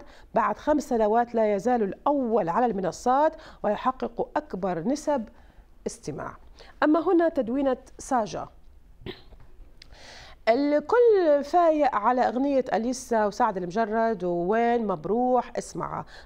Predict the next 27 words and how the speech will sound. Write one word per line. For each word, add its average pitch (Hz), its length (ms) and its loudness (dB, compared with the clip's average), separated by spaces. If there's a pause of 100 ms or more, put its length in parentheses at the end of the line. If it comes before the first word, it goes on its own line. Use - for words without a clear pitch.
طب 240 220 2
مش 403 260 0
سعد 320 280 2
كان 311 240 0
متهم 302 360 -2
بالتحرش 277 540 -2
ومغتصب، 254 500 -2
كيف 359 440 0
قبلت 262 480 -2
تغني 247 720 -2 (180)
معه؟ 180 400 0 (280)
وليه 262 500 4
ما 262 200 2
حدش 247 720 -2
انتقد 208 520 -2
الموضوع 214 840 -2
أصلًا؟" 175 420 -8 (420)
أما 349 180 4
الفنانة 311 460 2 (180)
المصرية 214 920 -2
الاستعراضية 170 840 -4 (220)
شريهان 254 720 2 (280)
المعروفة 240 520 0
طبعًا 208 420 -2
علقت 262 480 0
على 185 200 -2
الديو 247 480 0